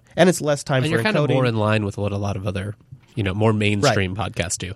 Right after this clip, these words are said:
Speaker 1: Right. And, and, and, and a lot of quote-unquote platforms that are built to host podcasts are dropping support for ogg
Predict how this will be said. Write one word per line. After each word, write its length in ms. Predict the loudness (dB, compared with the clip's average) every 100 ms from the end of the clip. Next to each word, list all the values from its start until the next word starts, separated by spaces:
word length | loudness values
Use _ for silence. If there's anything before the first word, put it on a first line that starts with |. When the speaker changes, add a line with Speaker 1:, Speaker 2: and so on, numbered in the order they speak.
| -6
Speaker 1:
Right. 280 | 0 0 0
And, 240 | 0 -2 0
and, 260 | 0 2 2
and, 180 | 2 2 2
and 200 | 0 2
a 60 | 2
lot 240 | 2 2
of 100 | 2 -2 _ _ _ -4
quote-unquote 400 | 0 0 0 -2
platforms 500 | 0 0 2 0 0
that 80 | -2
are 40 |
built 200 | 0 -2
to 60 | 0
host 240 | 0 0
podcasts 540 | 0 0 2 0 -2 -6 -16 -4
are 120 | -2
dropping 440 | 2 2 2 2 0
support 380 | 0 0 -2 0
for 160 | -2
ogg 420 | 2 4 2 -2